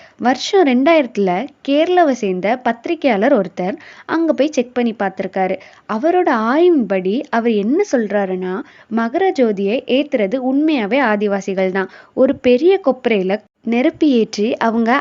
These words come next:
ஐயப்பனை வழிபடுறதா சொல்றாங்க. இதெல்லாம் ஒரு பக்கம் இருந்தாலும், இதுல அதிசயமே மகா சங்கராந்தின்ற அந்த நாள்ல கரெக்டா ஆறு நாப்பதுக்கு மகர நட்சத்திரம்ன்ற அந்த மகர ஜோதி ஏற்படுறதுதான்.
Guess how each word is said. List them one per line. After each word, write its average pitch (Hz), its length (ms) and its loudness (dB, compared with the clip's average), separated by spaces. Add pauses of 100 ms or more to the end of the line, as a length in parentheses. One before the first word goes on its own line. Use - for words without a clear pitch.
ஐயப்பனை 320 500 2
வழிபடுறதா 202 680 0 (100)
சொல்றாங்க. 190 520 0 (360)
இதெல்லாம் 311 520 0
ஒரு 277 160 4
பக்கம் 277 280 -4
இருந்தாலும், 233 800 0 (280)
இதுல 269 360 -2 (220)
அதிசயமே 247 800 0 (220)
மகா 233 500 0
சங்கராந்தின்ற 233 960 0
அந்த 190 400 -2
நாள்ல 190 680 -2 (220)
கரெக்டா 277 360 -2 (120)
ஆறு 277 300 2
நாப்பதுக்கு 220 600 -2 (240)
மகர 330 420 2
நட்சத்திரம்ன்ற 269 680 0
அந்த 220 400 -2
மகர 214 380 2
ஜோதி 226 460 2 (120)
ஏற்படுறதுதான். 196 880 0